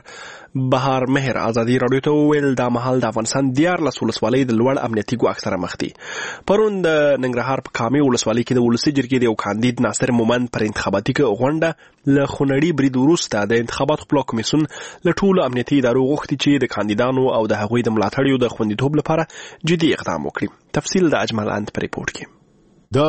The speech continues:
Speaker 2: جمعې د ورځې راهیسې چې د ولسي جرګې د انتخاباتو لپاره په رسمي توګه انتخاباتي مبارزې پیل شوې، د سې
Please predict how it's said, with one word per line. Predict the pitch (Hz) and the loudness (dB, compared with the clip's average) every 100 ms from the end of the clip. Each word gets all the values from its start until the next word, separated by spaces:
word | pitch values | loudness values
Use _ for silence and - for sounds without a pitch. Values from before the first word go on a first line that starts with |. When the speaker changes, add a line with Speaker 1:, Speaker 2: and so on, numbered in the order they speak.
| 160 | 2
Speaker 2:
جمعې | 147 170 180 | 0 0 2
د | 175 | 2
ورځې | 165 156 156 | 0 0 0
راهیسې | 151 147 151 | 0 -2 -8
چې | - | -2
د | 139 | 2
ولسي | 127 117 - | 2 0 -2
جرګې | 143 123 131 123 | -2 0 2 2
د | 117 | 0
انتخاباتو | - - 101 117 - 113 | -2 -4 0 0 0 -2
لپاره | - 123 104 | -2 -2 -2
په | 101 87 | -4 -6
رسمي | - 123 123 | -2 -2 0
توګه | 110 92 | 0 0
انتخاباتي | 92 - - 87 87 113 104 | -2 -2 -6 -4 -2 0 0
مبارزې | 92 90 90 104 95 | 0 -2 -2 -2 -2
پیل | - 85 - | -2 -4 -2
شوې، | - 139 139 - _ - _ 113 | 2 2 2 -2 _ -20 _ -4
د | 110 113 | 0 0
سې | - 143 | 2 0